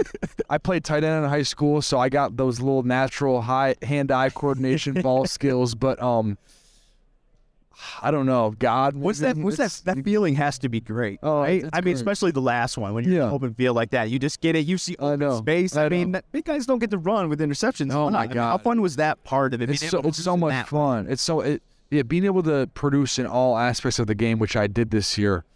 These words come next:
Speaker 1: it was freaking awesome, man.
Speaker 2: Bet.
Speaker 1: It was so
Speaker 2: <laughs>
Speaker 1: cool. Like, catching interceptions. I, I got all the balls at my house right now. Like,
Speaker 2: You still
Speaker 1: it's
Speaker 2: got 'em?
Speaker 1: so cool. Oh, yeah, I kept 'em. I, I, I just, I love it all, dude. I love it all.
Speaker 2: What's the focus this offseason for you?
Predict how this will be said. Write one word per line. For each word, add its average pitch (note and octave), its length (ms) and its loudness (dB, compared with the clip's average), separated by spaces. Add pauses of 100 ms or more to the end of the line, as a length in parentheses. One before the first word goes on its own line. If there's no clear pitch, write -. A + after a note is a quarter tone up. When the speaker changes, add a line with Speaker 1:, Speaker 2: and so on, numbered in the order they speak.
(300)
Speaker 1:
it B2+ 120 0
was B2+ 200 2
freaking A2+ 460 0
awesome, G2+ 480 0
man. F2+ 240 0
Speaker 2:
Bet. E3 220 0
Speaker 1:
It B2 40 2
was A#2+ 220 2
so B2 280 0
Speaker 2:
<laughs> D3+ 80 -10
Speaker 1:
cool. G#2+ 340 0
Like, - 180 0
catching D3+ 360 -2
interceptions. C3+ 720 -2 (380)
I, B2 260 0
I C#3 100 2
got D#3 160 2
all D3+ 120 4
the C#3+ 100 0
balls C#3+ 380 2
at C#3 60 -2
my C3 140 0
house C3+ 320 0
right C3+ 180 2
now. B2+ 280 2
Like, B2 200 2
Speaker 2:
You A#2 40 0
still F3+ 160 0
Speaker 1:
it's D#3+ 60 2
Speaker 2:
got D#3+ 120 0
'em? F3 40 -2
Speaker 1:
so D#3+ 220 0
cool. D#3+ 200 -4
Oh, G#3+ 120 2
yeah, F3 160 4
I D#3 80 2
kept D#3+ 300 -2
'em. G2 160 -2 (300)
I, C3 200 2
I, G#2 340 -2
I D3+ 60 2
just, C#3 380 -4
I A#2 60 0
love B2+ 240 2
it A2+ 80 2
all, G2 200 2
dude. F#2 280 -4
I G2+ 80 -4
love A2 220 2
it G2+ 80 2
all. F2+ 200 0 (720)
Speaker 2:
What's D3+ 200 -2
the D#3 80 -4
focus C#3 360 0
this C3 160 0
offseason A2+ 520 0
for A#2 80 -4
you? G2+ 280 -2